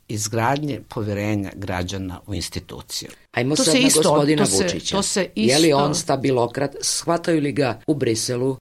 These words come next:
Speaker 1: Između
Speaker 2: Vašingtonu, ako hoćete, kao
Speaker 1: Apsolutno,
Speaker 2: stabilokrat?
Speaker 1: sigurno da da.
Speaker 2: Je li to razlog što tolerišu njegov odnos prema medijima? Nedovoljan napredak pravosudnih reformi?
Speaker 1: Ja nemam utisak da ga tolerišu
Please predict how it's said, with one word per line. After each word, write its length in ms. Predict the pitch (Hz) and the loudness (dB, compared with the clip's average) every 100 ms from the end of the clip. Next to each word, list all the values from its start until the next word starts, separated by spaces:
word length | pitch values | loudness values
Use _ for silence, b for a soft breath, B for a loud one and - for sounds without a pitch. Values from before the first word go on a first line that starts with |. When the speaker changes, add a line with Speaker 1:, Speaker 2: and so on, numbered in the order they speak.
| - | 0
Speaker 1:
Između 220 | 110 110 | 2 2
Speaker 2:
Vašingtonu, 420 | 180 - 180 107 | 2 2 2 2
ako 180 | 104 98 | -2 -4
hoćete, 320 | 101 95 - | -4 -4 -4
kao 100 | 107 | -4
Speaker 1:
Apsolutno, 420 | 98 90 151 143 | -2 -2 0 2
Speaker 2:
stabilokrat? 360 | 139 - 95 62 | 0 -4 -8 -8
Speaker 1:
sigurno 480 | - 143 131 131 127 | -4 -2 -2 -4 -6
da 140 | 117 | -8
da. 240 | 113 90 - - _ | -8 -10 -10 -18 _
Speaker 2:
Je 100 | 117 | -4
li 100 | 113 | 0
to 160 | 175 170 | 2 4
razlog 420 | 147 139 139 143 | 4 2 0 -6
što 160 | - - | -8 -6
tolerišu 640 | 123 117 120 120 - 117 110 - - | -2 0 0 -4 -4 -4 -4 -8 -4
njegov 280 | 113 110 98 | -2 2 2
odnos 320 | 95 92 - | 0 -4 -6
prema 240 | 90 87 | -8 -6
medijima? 640 | 87 87 85 95 107 123 127 - - | -6 -6 -4 -4 -4 -6 -10 -14 -6
Nedovoljan 840 | 151 156 139 127 117 113 104 98 | 0 4 4 4 4 4 4 0
napredak 800 | 95 92 95 92 90 90 - - | -2 -4 -4 -4 -4 -6 -10 -8
pravosudnih 680 | 95 92 92 - 90 90 95 | -4 -2 -2 -4 -6 -8 -8
reformi? 840 | 90 - 92 90 90 85 82 - - _ - | -10 -8 -8 -6 -6 -6 -8 -12 -16 _ -10
Speaker 1:
Ja 260 | 147 165 | -6 -4
nemam 220 | 180 190 | -4 -4
utisak 400 | 180 175 - 175 | -6 -6 -6 -6
da 260 | 147 139 147 | -6 -4 -4
ga 260 | 143 139 123 - | -2 -2 -4 -6
tolerišu 760 | - 120 92 78 87 - 90 | 0 0 0 -4 -4 -4 -4